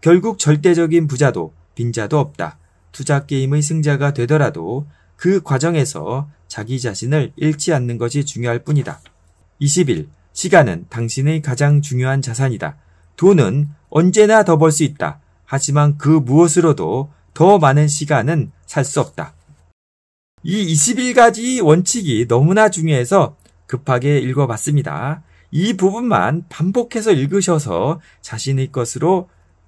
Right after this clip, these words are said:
체득을 하면 정말 주식 투자에서 자산을 불리는데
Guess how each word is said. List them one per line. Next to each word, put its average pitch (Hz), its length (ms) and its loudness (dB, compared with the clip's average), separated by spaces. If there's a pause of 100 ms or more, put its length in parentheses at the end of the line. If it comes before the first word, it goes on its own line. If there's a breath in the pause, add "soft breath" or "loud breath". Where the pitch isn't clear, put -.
(240)
체득을 208 360 0
하면 151 500 2 (300)
정말 135 560 0
주식 143 260 -6
투자에서 156 460 -2
자산을 131 420 -4
불리는데 131 580 -2